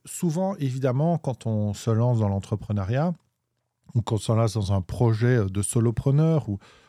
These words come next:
d'auto-entrepreneur pour nos amis français, on se retrouve évidemment confronté à toute une t-, série de choses. Et la première chose qu'on se dit, c'est qu'il faut que je vende, je vende des produits et,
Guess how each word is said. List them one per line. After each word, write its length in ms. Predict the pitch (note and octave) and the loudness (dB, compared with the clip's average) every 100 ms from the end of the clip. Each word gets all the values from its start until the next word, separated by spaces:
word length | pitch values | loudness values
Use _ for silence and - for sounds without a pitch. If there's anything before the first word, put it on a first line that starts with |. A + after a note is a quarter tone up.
| _ | _
d'auto-entrepreneur 1040 | G#2 D3 C3+ D3 A#2+ - A2 - B2+ C3+ A2 | 0 2 2 -2 -2 -4 -4 -4 -2 -2 -4
pour 220 | G#2+ G#2 | -6 -2
nos 200 | G#2+ G2+ | -2 -2
amis 160 | G#2 | -4
français, 500 | G2 - A#2 - E3+ F3+ - _ _ _ | -6 -10 -10 -6 -6 -8 -20 _ _ _
on 80 | A#2+ | -6
se 140 | - | 0
retrouve 440 | C3+ C#3 - G3 C#3+ | 0 0 0 -2 0
évidemment 400 | A#2+ A#2 C3 D3+ | -2 0 0 0
confronté 460 | B2+ A2 A#2+ A2 | -2 -4 -4 -2
à 60 | C#3+ | -4
toute 240 | - A#2+ | -6 -4
une 120 | A#2+ G#2 - | -2 -2 -6
t-, 180 | _ C3 | _ -12
série 320 | - C3+ A#2+ | -6 -4 -2
de 120 | B2+ G#2 | -2 -4
choses. 300 | - F#2+ - - | -8 -12 -12 -4
Et 40 | |
la 120 | A2+ | -4
première 280 | - D3+ D3+ | 0 2 2
chose 240 | C3+ C3 | 0 -4
qu'on 140 | - A#2 | -4 -6
se 140 | A2 | -2
dit, 160 | A#2+ F3 | -2 -2
c'est 180 | - A#2+ | -6 -8
qu'il 160 | A2+ | -8
faut 160 | - D3+ | -4 -6
que 100 | - | -2
je 100 | A2+ | 0
vende, 500 | F#2+ F2+ F#2+ D3 F3 - _ _ _ - | 0 0 0 0 -2 -10 _ _ _ 0
je 100 | G#2+ | 2
vende 260 | G#2 D3+ | 4 4
des 120 | C3 G#2 | 2 0
produits 480 | - G2 G2 D3+ F3 - _ _ _ _ | -2 -4 -2 -2 -4 -12 _ _ _ _
et, 280 | B2+ F#3 | 4 4